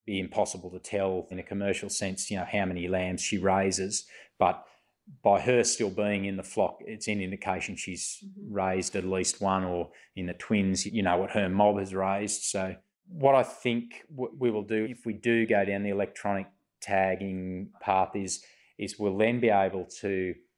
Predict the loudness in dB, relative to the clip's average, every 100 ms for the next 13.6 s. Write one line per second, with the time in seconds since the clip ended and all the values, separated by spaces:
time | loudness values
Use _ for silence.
0 | _ -8 -2 0 0 -4 0 2 2 2
1 | 2 2 0 -2 -4 2 4 4 2 0
2 | 0 0 -8 -10 -2 -2 -2 -6 -8 0
3 | 0 0 2 4 4 4 2 0 -2 _
4 | _ _ -4 -2 -2 -2 -4 -8 -14 _
5 | _ _ -6 -2 0 0 2 2 4 4
6 | 4 2 0 2 2 0 0 -4 -2 0
7 | 2 -2 0 0 0 -6 -4 -4 -2 -4
8 | -6 -8 -8 _ _ _ 0 4 4 4
9 | 0 -2 -4 -4 -4 -2 -2 -2 2 4
10 | 4 2 0 -4 _ _ -4 -2 -2 -2
11 | -4 -6 -10 _ _ _ 0 4 4 4
12 | 2 2 2 4 4 2 0 -4 -4 -2
13 | 2 2 2 -2 0